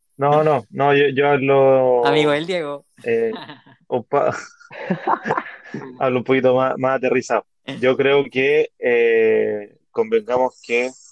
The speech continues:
Speaker 1: eh, dado to-, de nuevo lo que dije recién, dado todos los filtros que había que tener para contratar a jugadores, que tenía que ser chileno, no sé qué, tenía que, eh, no jugar a-, desde tal fecha, qué sé yo,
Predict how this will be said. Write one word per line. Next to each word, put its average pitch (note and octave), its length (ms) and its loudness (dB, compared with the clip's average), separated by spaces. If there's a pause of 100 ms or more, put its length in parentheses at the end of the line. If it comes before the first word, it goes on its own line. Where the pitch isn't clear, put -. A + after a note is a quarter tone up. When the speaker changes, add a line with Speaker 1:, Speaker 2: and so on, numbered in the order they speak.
(800)
Speaker 1:
eh, A2+ 240 2
dado B2 240 2
to-, C3 200 2
de A#2 180 -2
nuevo C#3+ 260 2
lo B2+ 120 0
que A#2 100 -4
dije C3+ 160 -4
recién, B2+ 340 -4
dado B2 220 -2
todos C3 160 0
los C3 160 -2
filtros C3 320 -4
que - 80 -6
había B2 180 0
que A#2+ 120 -2
tener A#2 360 0
para A2+ 160 -2
contratar A2+ 380 0
a A#2 60 -2
jugadores, B2 540 2
que G#2+ 120 -10
tenía G#2+ 260 -4
que G#2 80 -4
ser A2+ 140 -6
chileno, A#2 760 0
no A2 120 -6
sé G2+ 120 -10
qué, A2+ 360 0
tenía G#2+ 320 -4
que, G#2+ 240 -2 (560)
eh, A2 160 0
no A2+ 100 -2
jugar A2+ 440 0
a-, G#2 440 0
desde G#2+ 240 -8
tal G#2 160 -8
fecha, B2 460 -6
qué A2+ 100 -8
sé A2 180 -8
yo, A#2+ 220 -2